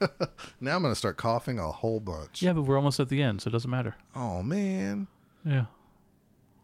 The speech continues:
Speaker 1: I was gonna say something else, and I can't remember what it
Speaker 2: Ah, I
Speaker 1: was.
Speaker 2: don't know.
Speaker 1: No, there was something else I was gonna, like, "Oh,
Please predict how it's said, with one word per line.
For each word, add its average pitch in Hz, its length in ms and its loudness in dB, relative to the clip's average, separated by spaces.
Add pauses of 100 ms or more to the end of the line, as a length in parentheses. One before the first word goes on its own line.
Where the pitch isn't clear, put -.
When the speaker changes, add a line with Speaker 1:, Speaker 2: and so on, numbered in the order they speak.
(540)
Speaker 1:
I 98 80 -2
was 101 120 -4
gonna 175 140 -4
say 123 140 -2
something 90 360 -2
else, 95 260 -2
and 82 100 -6
I 87 140 -4
can't 60 200 -10
remember 73 240 -10
what 71 140 -10
it - 40 2
Speaker 2:
Ah, 104 100 4
I - 60 -2
Speaker 1:
was. 98 60 0
Speaker 2:
don't 98 80 -2 (100)
know. 95 80 -2 (460)
Speaker 1:
No, 127 220 2
there 120 120 2
was 113 100 0
something 127 260 -2
else 127 220 -2
I 92 40 -6
was 101 100 -6
gonna, 104 240 -8
like, - 260 -10
"Oh, - 220 -8